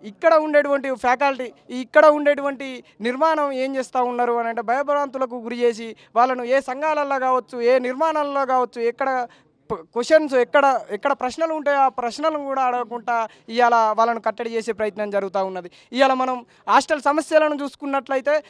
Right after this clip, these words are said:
అదేవిధంగా ఇవాళ ఫ్యాకల్టీ మెంబర్లను చూసుకున్నట్లయితే ఇవాళ ఏ-, ఇవాళ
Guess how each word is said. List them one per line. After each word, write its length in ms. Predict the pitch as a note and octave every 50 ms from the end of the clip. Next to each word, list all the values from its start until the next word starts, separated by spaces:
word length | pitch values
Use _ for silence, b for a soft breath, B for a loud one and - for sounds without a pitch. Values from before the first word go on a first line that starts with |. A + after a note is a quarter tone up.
| b b b
అదేవిధంగా 560 | A#3 C#4+ D#4 D#4+ D#4 D#4 D4+ D4+ D4+ D4 D4
ఇవాళ 260 | C#4+ C#4 C#4 C#4 C4+
ఫ్యాకల్టీ 460 | C4 - C4+ D4 D4+ D#4+ E4 D#4+ D#4
మెంబర్లను 580 | D4+ C#4+ D4+ D#4+ E4 F4 F4 E4+ E4 D#4+ D#4 D4+
చూసుకున్నట్లయితే 800 | D4 - - D4 C#4+ C#4 C#4 C4+ C4+ C4+ C4 B3 B3+ C4 C4 A#3+ b b b
ఇవాళ 220 | A#3+ C4 C4+ C4+ C4+
ఏ-, 340 | C4 B3+ C4 C#4 C#4 G3+ -
ఇవాళ 480 | - A#3+ B3+ C#4 D4 C#4+ C#4 C#4 C4+